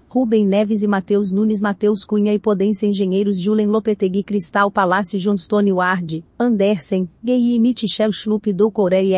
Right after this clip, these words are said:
Ezio, Olise, Mateta e Aiel, Engineers, Roy Hodgson. Os anúncios são uma forma de garantir a receita do portal e o pagamento dos profissionais envolvidos.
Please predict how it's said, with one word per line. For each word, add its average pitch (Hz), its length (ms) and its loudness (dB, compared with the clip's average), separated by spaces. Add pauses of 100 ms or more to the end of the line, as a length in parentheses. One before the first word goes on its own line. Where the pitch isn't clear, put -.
Ezio, 202 200 0
Olise, 190 340 0
Mateta 190 500 0
e 196 80 2
Aiel, 185 340 0
Engineers, 190 580 0
Roy 240 300 2
Hodgson. 196 680 -2 (140)
Os 233 220 -2
anúncios 196 540 -2
são 202 160 0
uma 208 140 0
forma 190 420 0
de 180 120 -2
garantir 190 500 0
a 190 40 2
receita 190 540 -2
do 185 100 -2
portal 196 600 0 (160)
e 254 120 0
o 240 60 0
pagamento 180 600 0
dos 170 180 -4
profissionais 175 720 -2
envolvidos. 165 840 -4